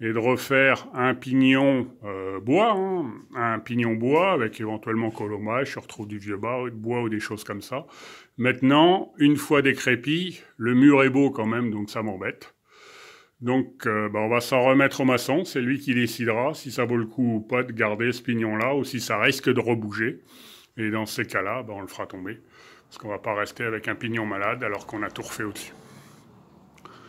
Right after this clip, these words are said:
Concernant le maçon, ce qui est prévu pour traiter ce problème de fissure ici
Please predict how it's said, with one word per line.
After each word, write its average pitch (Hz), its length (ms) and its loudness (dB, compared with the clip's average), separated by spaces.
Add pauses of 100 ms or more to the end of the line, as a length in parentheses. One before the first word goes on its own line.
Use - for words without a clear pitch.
(280)
Concernant 151 480 2
le 156 60 4
maçon, 156 440 4
ce 185 80 -8
qui 160 120 0
est 143 60 4
prévu 147 440 0
pour 127 160 -14
traiter 131 340 -2
ce 135 80 -8
problème 127 540 0 (1300)
de 127 260 4
fissure 151 560 0
ici 151 540 0